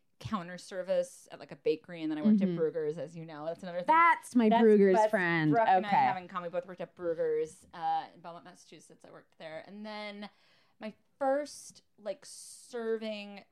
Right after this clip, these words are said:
Speaker 1: job, oh, man. I think it was California Pizza Kitchen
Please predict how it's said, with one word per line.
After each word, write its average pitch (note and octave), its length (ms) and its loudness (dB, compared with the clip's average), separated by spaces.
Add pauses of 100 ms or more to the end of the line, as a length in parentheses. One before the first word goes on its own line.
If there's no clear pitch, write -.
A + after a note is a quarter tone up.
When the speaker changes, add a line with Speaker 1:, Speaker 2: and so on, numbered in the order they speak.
(100)
Speaker 1:
job, E3+ 800 -2 (920)
oh, B3 60 -20
man. B3 580 -8 (1000)
I - 40 -20 (140)
think D#4+ 220 -2
it A#4 100 0
was A4 140 -2 (180)
California A#3+ 440 -4
Pizza - 280 -20
Kitchen E3 680 -16